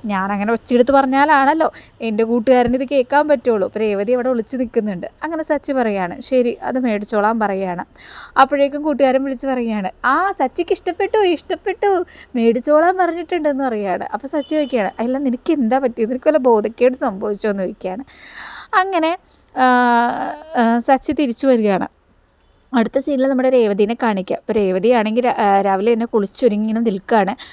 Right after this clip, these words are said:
അപ്പൊ സച്ചിനെ വിളിച്ചു വരുത്തിയിരിക്കുകയാണ്. അങ്ങനെ സച്ചി വീട്ടിൽ വന്ന് നോക്കുമ്പോൾ രേവതിയോട് ചോദിക്കുക,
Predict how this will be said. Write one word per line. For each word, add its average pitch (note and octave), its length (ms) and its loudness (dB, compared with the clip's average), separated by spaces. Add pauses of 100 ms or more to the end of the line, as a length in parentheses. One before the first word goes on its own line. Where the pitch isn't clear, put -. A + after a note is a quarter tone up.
(220)
അപ്പൊ F4 140 2
സച്ചിനെ D#4 440 0
വിളിച്ചു D4 280 -2
വരുത്തിയിരിക്കുകയാണ്. A#3+ 640 0 (160)
അങ്ങനെ B3+ 200 0
സച്ചി C#4 320 -4
വീട്ടിൽ C#4+ 300 -2
വന്ന് C4+ 180 2
നോക്കുമ്പോൾ B3+ 300 0
രേവതിയോട് B3 360 2
ചോദിക്കുക, A3+ 280 0